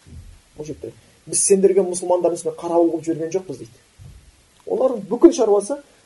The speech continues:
мұсылманның әрбір сөйлеген сөзі, істеген ісі, киген киімі, басқа жүрген жүрісі, отырған отырысы, соның бәрін іздеп жүреді да. Басқалар не істеп, не қойсын, адам өлтіріп, қырғын, басқа жойып атсын, бірақ мұсылманнан бірден көрген кезде,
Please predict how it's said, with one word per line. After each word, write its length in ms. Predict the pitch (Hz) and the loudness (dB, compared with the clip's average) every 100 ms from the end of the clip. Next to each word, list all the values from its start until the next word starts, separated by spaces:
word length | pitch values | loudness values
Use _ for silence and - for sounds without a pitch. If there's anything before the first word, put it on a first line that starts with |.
| - | -6
мұсылманның 440 | 226 180 180 180 185 | -4 0 0 2 0
әрбір 180 | 165 | 0
сөйлеген 320 | 185 170 160 151 | 2 2 0 -2
сөзі, 380 | 160 160 185 185 _ - | -4 0 -2 -2 _ -2
істеген 340 | 208 180 156 | 2 2 -2
ісі, 280 | - 180 175 - _ - | -2 0 0 -6 _ -8
киген 320 | 196 175 151 | -2 0 -2
киімі, 400 | 165 165 185 185 - - | -4 0 2 0 -4 -2
басқа 320 | 180 196 - - | 0 0 -2 -2
жүрген 300 | 175 180 165 | 0 0 0
жүрісі, 460 | 165 - 180 180 180 _ - | -4 0 0 0 -2 _ 0
отырған 400 | 196 196 202 180 | 2 4 4 4
отырысы, 420 | 175 165 - 185 185 - _ - | 4 2 0 0 0 -14 _ 0
соның 180 | 196 | 4
бәрін 160 | 196 175 | 6 6
іздеп 160 | 170 147 | 4 2
жүреді 240 | 151 - | -4 -6
да. 40 | - _ _ _ _ _ _ _ _ | -18 _ _ _ _ _ _ _ _
Басқалар 600 | 143 196 - 196 214 214 | -2 -2 0 4 6 4
не 220 | 175 208 220 | 2 0 2
істеп, 320 | 220 214 - | 2 2 4
не 160 | 196 196 | 4 8
қойсын, 300 | 196 196 151 | 6 6 0
адам 240 | 190 190 | 2 4
өлтіріп, 240 | 185 196 - | 4 2 -2
қырғын, 300 | 185 185 185 | -4 -2 0
басқа 240 | 180 175 | 0 2
жойып 220 | 180 180 175 | 2 4 2
атсын, 240 | 175 269 _ _ _ - | 0 -8 _ _ _ -2
бірақ 180 | - - | -2 -2
мұсылманнан 460 | 156 160 165 175 190 | -8 -2 0 2 0
бірден 200 | 170 170 | 2 2
көрген 220 | 160 160 | 0 0
кезде, 280 | 156 165 233 | -4 -2 -2